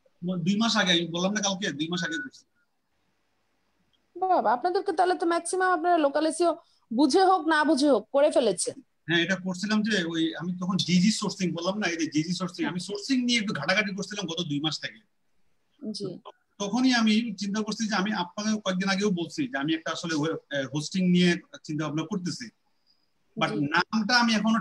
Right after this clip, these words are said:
Speaker 1: ঠিক করি নাই। তো কা-, দুই দিন আগে আপনাকে আমি একটা নাম বলছিলাম, দুই তিন দিন আগে। হয়তো ওই নামটা আমি দিব। ওই যে sourcing age যেটা বলছিলাম।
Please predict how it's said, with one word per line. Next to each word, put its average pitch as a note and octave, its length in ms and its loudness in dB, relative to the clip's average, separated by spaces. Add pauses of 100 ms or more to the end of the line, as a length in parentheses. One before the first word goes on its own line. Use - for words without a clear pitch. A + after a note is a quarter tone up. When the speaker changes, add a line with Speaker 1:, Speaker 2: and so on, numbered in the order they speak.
Speaker 1:
ঠিক F#3+ 120 -2 (120)
করি D#3+ 180 2
নাই। A#2+ 160 -2 (180)
তো - 60 -18
কা-, E3+ 300 -6
দুই F3 100 0
দিন G#3+ 160 2
আগে G#3 120 2
আপনাকে G#3 240 -4
আমি G3+ 100 -6
একটা G3 240 -6
নাম F3 100 2 (100)
বলছিলাম, C#3+ 320 -6
দুই C3+ 120 -4
তিন D#3+ 200 -6
দিন D#3 120 0
আগে। C3+ 240 -4 (680)
হয়তো D3 220 -4
ওই F3 140 4
নামটা E3+ 300 4
আমি E3+ 120 0
দিব। C3+ 220 0 (1080)
ওই C3+ 80 -8
যে C#3 60 -2
sourcing D#3+ 360 0 (140)
age C3 140 2 (120)
যেটা C#3+ 180 -4
বলছিলাম। C3 380 -8